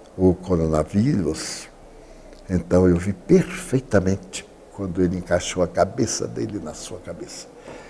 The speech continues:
E aquilo saiu tão claro como se fosse médico. Era como se estivesse explicando o beabá.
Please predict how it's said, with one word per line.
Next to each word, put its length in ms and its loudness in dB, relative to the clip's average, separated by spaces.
E 60 10
aquilo 380 8
saiu 300 6
tão 160 10
claro 460 6
como 180 -2
se 140 -6
fosse 400 -4
médico. 400 -8
Era 200 8
como 160 0
se 60 -6
estivesse 360 2
explicando 540 -2
o 20 -4
beabá. 560 -2